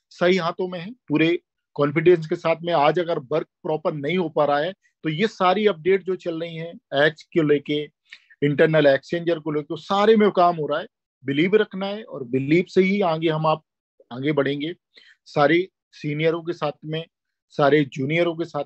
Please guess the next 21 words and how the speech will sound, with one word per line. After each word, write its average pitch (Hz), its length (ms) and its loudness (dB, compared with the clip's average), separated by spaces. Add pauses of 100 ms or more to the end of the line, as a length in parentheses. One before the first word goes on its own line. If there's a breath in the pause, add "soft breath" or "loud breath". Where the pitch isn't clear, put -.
में 151 220 -6 (340)
और 160 140 4
पूरी 214 300 6
community 156 500 4
के 135 120 2
साथ 107 280 -6
में। 110 220 -12
हमें 160 200 4
आपको 170 400 2 (300)
अभी 160 240 4
इस 233 100 -2
कठिन 180 340 0
time 147 280 2
पे 175 200 -4 (200)
अपने 190 260 -4
आप 160 280 0
को 180 200 -2
और 175 80 0
अपनी 165 240 -6
team 151 300 -6
को 160 200 -4